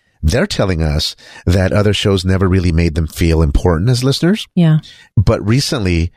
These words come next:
Speaker 1: shows are starting to thank the listeners.
Speaker 2: I know.
Speaker 1: That was cool.
Speaker 2: I love that.
Speaker 1: I thought it was time.
Speaker 2: Yeah.
Speaker 1: All of a sudden, they're starting to get thanks, but it sounds forced.
Speaker 2: Right. It sounds
Speaker 1: Right?
Speaker 2: fake, right?
Speaker 1: Yeah.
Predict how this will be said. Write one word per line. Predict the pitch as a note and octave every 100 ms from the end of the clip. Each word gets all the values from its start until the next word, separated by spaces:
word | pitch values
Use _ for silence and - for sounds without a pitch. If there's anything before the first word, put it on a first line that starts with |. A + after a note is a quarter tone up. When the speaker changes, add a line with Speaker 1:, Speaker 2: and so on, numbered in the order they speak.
| -
Speaker 1:
shows | - A2+ A2
are | G#2+
starting | - G2+ G2
to | F#2
thank | - F#2+ F2+ - - _ _
the | F2
listeners. | D#2+ - - B1+ - - -
Speaker 2:
I | E3
know. | E3+ D3 - _ _ - -
Speaker 1:
That | -
was | D3
cool. | - A#2+ F2+ - -
Speaker 2:
I | C#3+
love | C#3+ B2+
that. | - - _ _
Speaker 1:
I | B2
thought | A2+ C3+
it |
was | G2+ -
time. | E3+ C2 - -
Speaker 2:
Yeah. | - - _ G#2+
Speaker 1:
All | B2
of | C3
a |
sudden, | - D3+
they're | A#2+
starting | - A2 G#2
to |
get | G2+
thanks, | - C3 A2
but | A2
it | G2
sounds | G2+ A#2+ A2 -
forced. | - G#2+ G#2 - - - _ _ _ _
Speaker 2:
Right. | - F#3+ C#3
It | C#3+
sounds | - D#3 -
Speaker 1:
Right? | D#3+ D3
Speaker 2:
fake, | -
right? | C#3 C#3 C#3
Speaker 1:
Yeah. | E3 C#3+ -